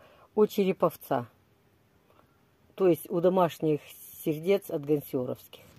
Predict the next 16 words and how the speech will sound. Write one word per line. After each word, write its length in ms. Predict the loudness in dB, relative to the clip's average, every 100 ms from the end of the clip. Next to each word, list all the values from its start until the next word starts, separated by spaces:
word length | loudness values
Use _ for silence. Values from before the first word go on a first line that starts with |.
| -20 -20 _ -20 _ -20 -20 -20 -20 -20 -20 _ _ _ -20 -8
Разрезали 680 | -2 0 0 0 0 0 -2
поперек. 720 | -2 -4 0 2 4 2 0 -18 -20 _
Ну, 200 | -6 0
на 160 | 4 4
разрезе-то, 640 | 4 2 2 2 0 -6 -6
конечно, 640 | -2 0 -2 -6 -10 -10 -10
он 160 | -12 -16 _ _ _ _ _ _ _
замечательный, 920 | -4 0 0 0 0 0 -8 -12 -12 -12
просто 360 | -12 -12 -12 -10
замечательный. 840 | -8 -8 -8 -10 -10 -12 -14 -16 -18 _ _ _ _ _ _ _ _ _ _ _ _ _ _
Как 240 | -20 -8 -2
арбуз. 400 | -2 -2 -8 -12 -18 -20 _ -20 -20 -20 -20 -20 _ _ _ _ _ _ -20 _ _ _ _ _ _ _ -14 -14 -4
И 100 | 0
вот 300 | 4 4 4
на 160 | 4 4
разрезе 800 | 4 2 4 4 4 2 0